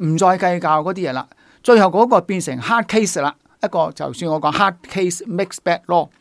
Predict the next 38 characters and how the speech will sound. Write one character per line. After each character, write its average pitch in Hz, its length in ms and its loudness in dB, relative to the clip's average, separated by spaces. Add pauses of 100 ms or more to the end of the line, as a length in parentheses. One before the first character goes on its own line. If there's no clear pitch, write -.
(440)
即 - 120 -4
係 202 40 0
個 165 320 2
困 214 180 0
難 131 120 -4
嘅 160 80 -2
情 156 180 -6
況， 170 300 2 (340)
就 151 140 -2
走 147 180 -2
出 - 120 -6
一 180 220 0
個 165 140 -8
唔 139 240 -6 (640)
係 139 440 0
好 175 40 2
正 175 240 0
常 127 240 -6
嘅， 139 360 -4
即 139 80 -10
係 131 300 -10
嘅， 131 360 -8
或 151 100 -4
者 202 120 2 (360)
睇 190 140 2
起 220 100 2
上 185 140 -2
嚟 135 140 -2
好， 208 280 -2 (540)
好， - 260 -6
好 190 160 0
難 143 300 -2
守 143 340 -2
嘅 165 200 0
一 180 40 -2
個 160 120 -6 (200)
規 165 140 -2
律。 151 100 -4